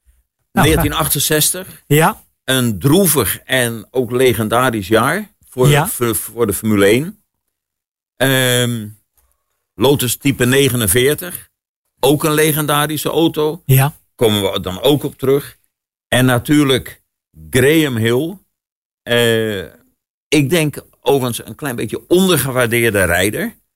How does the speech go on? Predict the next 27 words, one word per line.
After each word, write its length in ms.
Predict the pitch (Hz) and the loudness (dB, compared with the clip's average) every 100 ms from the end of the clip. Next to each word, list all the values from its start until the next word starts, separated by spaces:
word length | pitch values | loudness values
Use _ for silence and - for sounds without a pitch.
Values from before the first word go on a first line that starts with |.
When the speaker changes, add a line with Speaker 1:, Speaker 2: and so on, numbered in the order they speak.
| _ _ | _ _
Speaker 2:
Eh, 180 | - 139 | 0 4
Speaker 1:
Niet, 120 | 151 | 4
Speaker 2:
maar 120 | 127 | 4
Speaker 1:
dat 180 | 147 - | 0 0
denk 120 | 165 | 0
Speaker 2:
twee 100 | 180 | 2
Speaker 1:
jij 100 | 175 | 2
Speaker 2:
keer 100 | 131 | 2
Speaker 1:
niet. 100 | 147 | 2
Speaker 2:
wereldkampioen. 640 | 135 143 151 - 156 139 151 175 | 2 2 2 0 0 2 2 2
Speaker 1:
Dat 100 | 196 | 2
vind 20 | |
ik 180 | 123 117 | -2 0
ook. 320 | 104 - _ _ _ | -4 -6 _ _ _
Speaker 2:
Indy 380 | 165 165 170 165 | 0 2 2 0
gewonnen, 560 | 165 156 156 156 147 - | 0 0 -2 -4 -10 -8
Le 200 | 110 131 | -2 2
Mans 380 | 139 156 135 107 | 2 2 0 -4
gewonnen. 500 | 104 98 107 147 131 | -6 -6 -8 -14 -10
Dus 200 | 113 107 | -10 -8
de 120 | 117 - | -10 -4
enige 640 | - 160 175 180 175 139 120 _ | 0 0 0 -6 -6 -6 -8 _
die 140 | - 117 | -8 -4
de 140 | 95 | -4
triple 500 | - 113 110 135 127 | -2 -2 0 -2 -4
echt 260 | - 127 - | -2 -4 -2
heeft. 240 | 135 160 | -4 -4